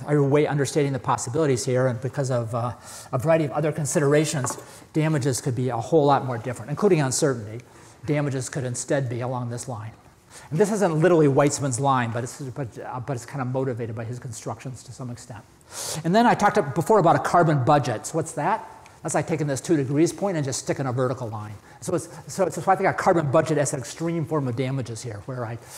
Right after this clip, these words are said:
kinda hit that, uh, uh, that vertical line and I just drop off a cliff. Okay? Now, how do we know whether we're on the blue or the red line? I can look at evidence, you know, I'm a good statistician. Well, we don't have a whole lot of historical experience about this,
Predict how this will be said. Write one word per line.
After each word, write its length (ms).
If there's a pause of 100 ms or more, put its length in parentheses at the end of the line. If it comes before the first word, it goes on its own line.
(220)
kinda 180
hit 240
that, 240 (160)
uh, 40
uh, 500
that 180
vertical 300
line 220
and 80
I 80
just 120
drop 240
off 160
a 60
cliff. 360 (920)
Okay? 100 (1160)
Now, 320 (840)
how 200
do 80
we 120
know 140
whether 180
we're 80
on 60
the 80
blue 260
or 80
the 100
red 220
line? 260 (1080)
I 80
can 140
look 120
at 100
evidence, 440
you 60
know, 200
I'm 180
a 60
good 180
statistician. 760 (640)
Well, 200
we 80
don't 120
have 140
a 40
whole 220
lot 200
of 260
historical 480
experience 500
about 260
this, 380